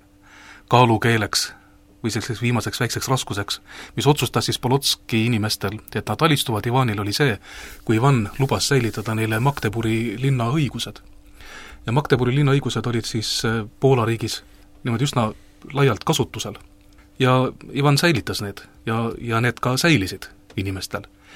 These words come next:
Nii et hiljem, kui poolakad linna tagasi võtsid, siis, äh, põhimõtteliselt seal ei olnud, äh, muutunud mitte midagi, kui, äh, säilus ka õigeusklik elu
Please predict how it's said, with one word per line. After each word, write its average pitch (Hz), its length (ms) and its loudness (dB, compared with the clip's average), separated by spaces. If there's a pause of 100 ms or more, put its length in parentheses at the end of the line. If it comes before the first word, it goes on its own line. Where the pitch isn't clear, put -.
(580)
Nii 123 100 2
et - 100 -8
hiljem, 156 220 6
kui 117 100 2
poolakad 131 400 4
linna 147 260 4
tagasi 143 380 2
võtsid, 131 320 -2
siis, 117 220 -2 (340)
äh, 113 240 -2 (240)
põhimõtteliselt 127 800 0 (720)
seal 120 300 2
ei 117 100 6
olnud, 117 460 -2
äh, 113 320 -2
muutunud 120 420 0
mitte 131 240 0
midagi, 110 380 2
kui, 101 240 -4 (720)
äh, 104 180 -4 (400)
säilus 120 380 2
ka 120 160 2 (160)
õigeusklik 120 960 0 (1000)
elu 151 260 4